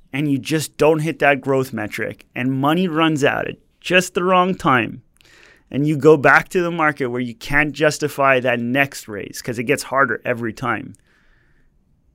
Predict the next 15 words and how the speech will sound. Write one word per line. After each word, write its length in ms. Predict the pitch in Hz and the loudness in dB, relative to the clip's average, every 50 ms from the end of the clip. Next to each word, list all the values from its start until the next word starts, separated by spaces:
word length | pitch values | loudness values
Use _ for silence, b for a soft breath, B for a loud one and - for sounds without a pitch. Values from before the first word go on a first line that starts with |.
| _ _ _ _ _ _ _ _ _ _ _ _ _ _ | _ _ _ _ _ _ _ _ _ _ _ _ _ _
and 180 | 147 147 151 143 | 0 2 2 2
you 80 | 139 | 2
do 420 | 131 120 117 160 160 156 147 - - _ _ _ - | 0 0 0 2 4 4 2 0 -4 _ _ _ -6
a 60 | 123 | -6
thing 640 | - - - 156 151 131 110 110 107 101 101 120 _ _ _ _ _ _ _ | -6 -4 2 4 4 4 4 0 -8 -12 -14 -18 _ _ _ _ _ _ _
called 320 | - - 139 135 135 120 117 | -2 0 2 2 2 2 0
a 60 | 110 | -4
flat 500 | - - - 143 135 131 151 202 202 - | -4 -4 0 2 4 6 4 4 2 -2
or 100 | 127 117 | -6 -6
down 460 | 104 92 127 117 113 113 113 110 104 | -6 -4 -2 0 0 0 -2 -4 -6
round, 500 | 104 101 92 90 92 - - 95 - - - - _ _ _ _ _ _ _ _ _ _ _ _ | -6 -8 -8 -8 -12 -14 -16 -18 -20 -20 -20 -20 _ _ _ _ _ _ _ _ _ _ _ _
meaning 560 | - 147 156 156 151 143 143 135 131 127 131 b b b b b | -4 -2 0 0 0 0 0 0 -2 -4 -6 b b b b b
you 140 | - 147 147 | -4 -2 -2
need 340 | 147 156 180 214 247 214 190 | 0 2 4 4 4 4 4
money, 480 | 180 156 156 160 165 180 214 233 - | 4 4 4 4 2 0 -2 -4 -6